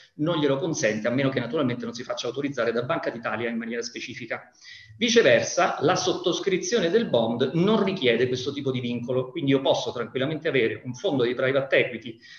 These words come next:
eh, collocato in, eh, in Inghilterra che di fatto sottoscrive il mini bond, ottiene lo stesso beneficio, non subisce l'applicazione della ritenuta e quindi non ha quell'appesantimento finanziario e in alcuni casi economico collegato alle clausole di, di gross up.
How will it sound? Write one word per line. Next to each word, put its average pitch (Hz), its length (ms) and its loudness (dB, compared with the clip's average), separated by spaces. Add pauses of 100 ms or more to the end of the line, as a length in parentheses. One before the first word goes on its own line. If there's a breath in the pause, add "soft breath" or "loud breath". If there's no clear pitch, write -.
(140 loud breath)
eh, 110 340 0
collocato 117 840 0 (800)
in, 123 300 0
eh, 110 600 -4
in 139 100 2
Inghilterra 143 960 -2 (100)
che 147 240 4
di 196 100 -2
fatto - 360 -2
sottoscrive 143 580 -2
il 131 80 0
mini 208 160 -2
bond, 120 320 -2
ottiene 123 300 -2
lo 110 80 -2
stesso 131 260 -6
beneficio, 135 680 -2
non 151 440 2
subisce 131 540 -2
l'applicazione 117 520 -2
della 175 200 2
ritenuta 113 420 0
e 113 80 -4
quindi 131 220 -2
non 127 120 0
ha 127 180 -2
quell'appesantimento 131 880 -2
finanziario 127 640 -2
e 131 100 -6
in 120 100 -4
alcuni 123 280 -4
casi 127 240 -2
economico 117 640 -4 (240 loud breath)
collegato 120 640 2
alle 117 160 0
clausole 110 500 -4
di, 110 240 -10
di 127 140 -12
gross 117 320 -6
up. - 300 -20